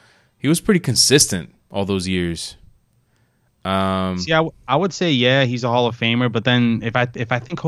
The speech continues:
Speaker 2: if I think Tony Parker's a Hall of Famer, then that means Kyrie Irving could retire today and be a Hall of Famer. And I don't believe that,
Speaker 1: Yeesh.
Speaker 2: to, you know, I don't
Speaker 1: Yeah,
Speaker 2: know.
Speaker 1: I don't know. I don't know. That's true.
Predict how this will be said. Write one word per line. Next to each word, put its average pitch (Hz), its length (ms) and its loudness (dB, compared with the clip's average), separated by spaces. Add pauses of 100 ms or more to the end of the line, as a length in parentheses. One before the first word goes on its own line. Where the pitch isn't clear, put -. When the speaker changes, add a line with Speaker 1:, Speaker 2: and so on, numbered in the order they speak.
(140)
Speaker 2:
if 117 140 -4
I 123 120 2
think 160 240 -2
Tony 143 240 2
Parker's 113 360 0
a 120 60 2
Hall 120 160 4
of 117 80 0
Famer, 123 260 2
then 113 100 2
that 117 100 4
means 151 240 6
Kyrie 123 440 0
Irving 107 260 0
could 113 100 -4
retire 107 440 -2
today 95 540 -6
and 92 120 -6
be 95 80 -4
a 92 60 -2
Hall 95 200 0
of 90 100 -8
Famer. 95 280 -4
And 92 100 -2
I 120 100 2
don't 160 160 4
believe 147 260 4
that, 95 200 0
Speaker 1:
Yeesh. 101 320 -4
Speaker 2:
to, 110 60 -4
you 110 80 2
know, 92 300 -2
I 104 120 0
don't 143 100 6
Speaker 1:
Yeah, 156 60 4
Speaker 2:
know. 127 40 4
Speaker 1:
I 104 40 2
don't 80 100 -8
know. 80 140 -16 (920)
I 87 80 -10
don't 82 140 -8
know. 78 100 -10
That's 85 140 -10
true. 82 240 -14